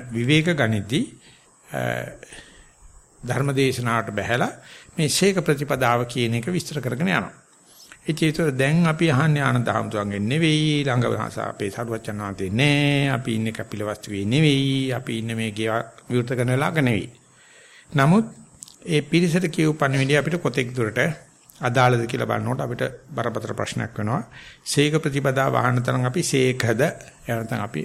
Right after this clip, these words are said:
ආර්ය භූමියේ ඉන්නවද කියලා. ඉතින් මෙතන ආර්ය භූමියේ ඉන්න කට්ටිය නෑ කියන එක නෙමෙයි මං කියන්නේ.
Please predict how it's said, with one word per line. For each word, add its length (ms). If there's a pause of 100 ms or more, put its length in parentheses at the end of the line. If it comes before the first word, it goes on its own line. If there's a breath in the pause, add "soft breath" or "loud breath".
(100)
ආර්ය 380
භූමියේ 400
ඉන්නවද 280
කියලා. 280 (800 loud breath)
ඉතින් 200
මෙතන 240
ආර්ය 340
භූමියේ 320
ඉන්න 80
කට්ටිය 220
නෑ 280
කියන 180
එක 120
නෙමෙයි 220
මං 180
කියන්නේ. 480